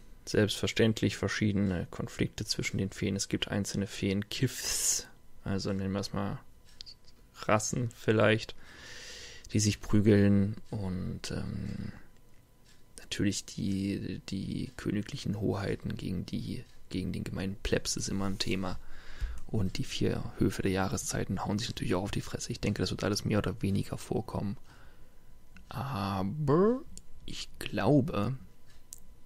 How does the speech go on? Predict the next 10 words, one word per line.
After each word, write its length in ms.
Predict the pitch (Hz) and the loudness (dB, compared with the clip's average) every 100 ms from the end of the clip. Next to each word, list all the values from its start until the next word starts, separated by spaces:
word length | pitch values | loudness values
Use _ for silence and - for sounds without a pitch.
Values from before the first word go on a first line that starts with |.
| - - - - | -16 -16 -18 -14
es 240 | - - - | -8 -4 2
reicht 240 | 107 110 | 2 4
erstmal, 340 | 98 - 101 95 | 2 2 0 0
um 140 | 104 | -2
grundsätzlich 840 | - - 110 - 104 - - 104 | -2 2 2 6 4 4 -2 -2
zu 120 | - 113 | -4 -4
verstehen, 680 | - 98 - 98 92 95 - - - | -2 -2 2 2 4 2 -2 -10 -10
wie 680 | 131 117 131 139 110 95 98 - - | -8 -4 -2 2 2 4 2 -2 0
das 140 | 85 - | 0 0
funktioniert. 800 | - 98 - 95 95 95 90 | -4 -2 -2 0 2 0 -2